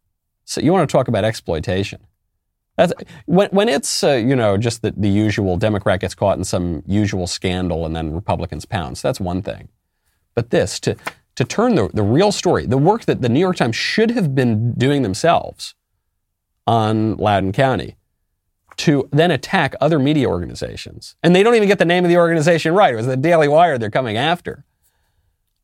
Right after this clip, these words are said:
If, for, for them to do that is, is a new low. Speaking into the mainstream media, going into overdrive to reclaim the narrative, Don Lemon.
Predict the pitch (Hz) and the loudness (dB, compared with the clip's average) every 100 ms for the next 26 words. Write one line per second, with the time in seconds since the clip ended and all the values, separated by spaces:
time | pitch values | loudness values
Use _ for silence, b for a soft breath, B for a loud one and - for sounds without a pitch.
0 | _ _ _ _ _ _ - 170 185 185 | _ _ _ _ _ _ 0 2 2 0
1 | - _ _ _ _ _ - 165 - 175 | -14 _ _ _ _ _ -2 0 2 2
2 | 214 214 160 135 117 107 80 - 110 - | 2 2 0 2 4 4 2 -2 -6 -2
3 | 139 120 107 113 113 92 90 - 135 147 | 0 2 2 2 2 0 -2 -2 2 2
4 | 73 50 _ _ _ _ _ _ _ _ | 2 -2 _ _ _ _ _ _ _ _
5 | _ - - 170 165 147 120 113 98 95 | _ -12 -2 0 2 2 0 0 0 -2
6 | 92 95 82 80 82 78 _ _ _ _ | -2 -4 -4 -4 -4 -6 _ _ _ _
7 | - 101 92 107 - 98 92 82 80 78 | -2 0 0 -2 -2 -2 -2 -2 -2 -2
8 | - 90 90 85 90 85 85 - - 87 | -4 -2 -2 -2 -4 -6 -6 -10 -8 -4
9 | 147 135 64 71 - _ _ _ _ _ | 0 0 -2 -8 -12 _ _ _ _ _
10 | _ _ _ - 110 139 185 170 123 90 | _ _ _ -2 2 4 4 2 2 -2
11 | - | -10